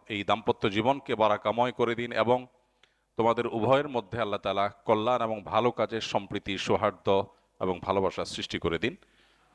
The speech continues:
আমরা নবদম্পতির জন্য নবী সাল্লাল্লাহু আলাইহি সাল্লামের ভাষায় দোয়া নিবেদন করলাম। আল্লাহ রাব্বুল আলামিন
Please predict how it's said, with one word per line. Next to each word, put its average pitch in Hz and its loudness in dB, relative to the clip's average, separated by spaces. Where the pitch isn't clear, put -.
আমরা 104 2
নবদম্পতির 107 0
জন্য 117 0
নবী 127 -2
সাল্লাল্লাহু 104 0
আলাইহি 95 -4
সাল্লামের 98 -4
ভাষায় 147 -2
দোয়া 107 2
নিবেদন 92 -6
করলাম। 98 -4
আল্লাহ 110 0
রাব্বুল 101 -2
আলামিন 98 0